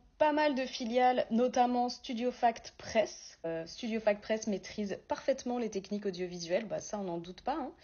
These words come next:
Alors ce qu'ils font, c'est, euh, c'est pas très, très clair, hein. Ça, ça m'étonne pas. Euh, je pense que si on creuse, on va découvrir des vertes et des pas mûres.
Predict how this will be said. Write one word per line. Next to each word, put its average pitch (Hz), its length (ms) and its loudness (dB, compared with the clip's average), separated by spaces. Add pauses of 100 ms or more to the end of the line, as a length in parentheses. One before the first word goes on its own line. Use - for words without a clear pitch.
(220)
Alors 208 200 10
ce - 100 -8
qu'ils 233 140 -8
font, 285 180 2
c'est, 247 360 0
euh, 226 180 0
c'est 226 160 -4
pas 240 140 2
très, 240 160 -2
très 233 180 -6
clair, 180 340 0
hein. 165 320 -4
Ça, 190 220 -2
ça 190 160 -2
m'étonne 175 360 -4
pas. 196 420 0
Euh, 151 160 -4 (480)
je - 100 -12
pense 214 180 2
que 220 100 -2
si - 180 -6
on 208 100 0
creuse, 220 240 0
on 220 80 2
va 190 160 6
découvrir 202 560 -2
des 190 100 2
vertes 202 220 2
et 208 60 -2
des 196 100 0
pas 196 160 2
mûres. 226 300 -4